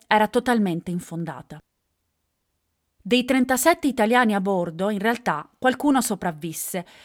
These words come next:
ma di queste persone parleremo in seguito. Il Corriere del diciotto aprile. La desolazione regna in casa della moglie di Roberto Urbini,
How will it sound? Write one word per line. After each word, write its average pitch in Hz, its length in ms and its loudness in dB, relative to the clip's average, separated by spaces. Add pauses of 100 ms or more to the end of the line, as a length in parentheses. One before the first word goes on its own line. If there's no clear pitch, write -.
(140)
ma 220 240 4
di 220 140 -2
queste 302 340 0
persone 175 640 -2
parleremo 180 540 -4
in 160 60 -6
seguito. 151 640 -12 (1080)
Il 285 120 0
Corriere 254 460 4
del 240 140 -4
diciotto 208 440 -8
aprile. 156 380 -12 (1200)
La 220 120 4
desolazione 226 1040 2
regna 247 380 2
in 220 120 0
casa 220 320 0
della 247 240 2
moglie 196 360 2
di 233 100 -2
Roberto 196 460 0
Urbini, 185 500 -4